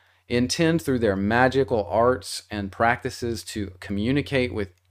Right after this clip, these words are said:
spirits and gods and everything like that. And I think if there is a god for them, it's probably Satan. But, uh,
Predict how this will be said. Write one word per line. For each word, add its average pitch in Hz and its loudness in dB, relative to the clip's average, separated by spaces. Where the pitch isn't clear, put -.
spirits 143 2
and 104 -4
gods 117 4
and 98 -6
everything 127 2
like 110 -2
that. 107 0
And 113 -4
I 104 -2
think 147 -2
if 170 0
there 131 2
is 143 2
a 143 4
god 147 4
for 147 0
them, 139 -2
it's 120 -6
probably 123 -2
Satan. 107 -4
But, 104 -2
uh, 98 -6